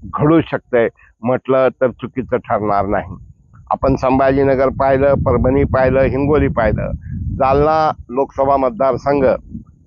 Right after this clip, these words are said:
म्हणजे ही फार मोठी कर्मभूमी आणि त्या काळात जरांगे पाटलांच्या बीड आणि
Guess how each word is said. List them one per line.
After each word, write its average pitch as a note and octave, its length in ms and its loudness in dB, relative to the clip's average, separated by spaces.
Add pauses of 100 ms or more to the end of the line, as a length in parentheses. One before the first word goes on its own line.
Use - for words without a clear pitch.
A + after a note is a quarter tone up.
(300)
म्हणजे D3+ 640 4
ही C3+ 80 -2
फार D#3 640 0
मोठी D3 420 -4
कर्मभूमी C3 800 -2
आणि B2+ 260 2
त्या B2+ 260 -2
काळात B2 380 2
जरांगे B2 480 0
पाटलांच्या A#2+ 680 -2
बीड B2+ 380 0
आणि A#2+ 540 2